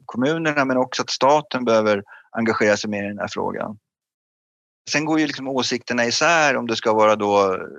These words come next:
mer stöd då till den enskilde, kanske alltså i form av bostadsbidrag eller i form av någon check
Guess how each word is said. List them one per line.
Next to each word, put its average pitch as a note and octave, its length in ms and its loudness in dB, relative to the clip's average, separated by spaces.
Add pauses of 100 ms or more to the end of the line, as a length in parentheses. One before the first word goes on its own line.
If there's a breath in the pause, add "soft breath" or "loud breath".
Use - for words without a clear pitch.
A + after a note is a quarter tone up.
(380)
mer A#2 340 2
stöd G#2 580 2
då G2+ 200 -2
till G2+ 280 -4
den G2+ 160 -4
enskilde, D3 920 -2
kanske A#2+ 260 -2
alltså G#2 180 -2
i G#2 40 -6
form G2+ 200 -2
av G2 100 -2
bostadsbidrag G#2 1080 0
eller G#2+ 240 2
i G#2 40 0
form G#2 260 -2
av G2+ 120 0
någon G2+ 320 -4
check - 460 -2